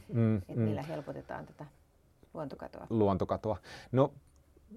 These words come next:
Speaker 1: organisaatioissakin niin itse asiassa kaikki lähtee myös samasta liikkeelle mun mielestä. Eli me voidaan tosi paljon tehostaa sitä, että ottaa esimerkiksi kiertotalousajattelua paremmin,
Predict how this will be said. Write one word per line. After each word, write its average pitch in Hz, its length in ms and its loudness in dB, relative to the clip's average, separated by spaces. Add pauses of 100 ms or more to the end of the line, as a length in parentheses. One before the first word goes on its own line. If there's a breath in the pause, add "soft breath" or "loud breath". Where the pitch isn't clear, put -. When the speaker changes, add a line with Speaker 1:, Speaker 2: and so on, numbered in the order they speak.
(120)
Speaker 1:
organisaatioissakin 107 920 10
niin 110 120 4
itse 127 200 2
asiassa - 140 0
kaikki 123 300 4
lähtee 101 380 6
myös 87 440 -2 (280 loud breath)
samasta 98 600 4
liikkeelle 87 560 6
mun 101 240 6
mielestä. 85 560 -2 (200)
Eli 82 160 -2
me 95 160 2
voidaan 98 480 6
tosi 117 220 6
paljon 90 300 2
tehostaa 92 520 2
sitä, 80 420 -4
että 78 340 -4 (240)
ottaa 92 360 4
esimerkiksi 85 260 -2
kiertotalousajattelua 82 960 0
paremmin, 80 480 2